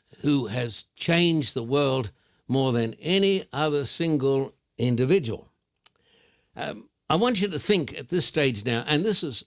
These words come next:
a follow-on from the last program, I want you to think of his teachings. I went to the Soviet Union for the first time in the year nineteen seventy-one. I was at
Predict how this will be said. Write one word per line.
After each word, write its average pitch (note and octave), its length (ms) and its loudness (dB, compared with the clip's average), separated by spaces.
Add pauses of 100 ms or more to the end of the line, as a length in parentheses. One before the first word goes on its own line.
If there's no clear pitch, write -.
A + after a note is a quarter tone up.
a - 20 -12
follow-on A#2+ 640 0
from A#2 340 -8
the G#2+ 120 -6
last A#2+ 460 -2
program, G#2+ 420 -2 (640)
I C#3+ 80 0
want G#3 320 0
you A3+ 80 -8
to F#3+ 100 -12
think F#3+ 480 -2
of C#3 200 -4
his B2+ 440 -10
teachings. - 800 -8 (1300)
I F3+ 140 2
went G3 220 0
to C#3 80 -4
the A#2 100 -4
Soviet B2 380 0
Union C3+ 320 2
for C3 120 -6
the A2+ 80 -8
first D3 320 -2
time C3 280 0
in C#3 260 -2
the B2+ 80 0
year B2+ 300 0
nineteen B2+ 460 -8
seventy-one. A2 680 -6 (1300)
I D3+ 160 2
was D#3 200 0
at C3 240 0